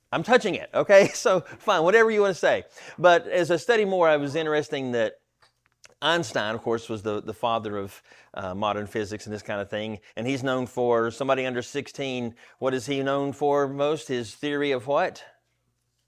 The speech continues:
I heard somebody say it. Relativity.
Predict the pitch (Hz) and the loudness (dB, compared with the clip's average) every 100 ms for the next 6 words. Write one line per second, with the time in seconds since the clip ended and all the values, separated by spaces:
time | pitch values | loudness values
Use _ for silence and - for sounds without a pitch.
0 | _ _ _ _ _ _ _ _ 117 139 | _ _ _ _ _ _ _ _ -8 -4
1 | 180 170 151 135 147 170 - _ _ _ | 0 0 0 0 -2 -2 -6 _ _ _
2 | _ _ _ _ _ _ _ _ _ _ | _ _ _ _ _ _ _ _ _ _
3 | 135 180 185 240 220 160 98 85 | 4 4 8 8 8 6 -2 -8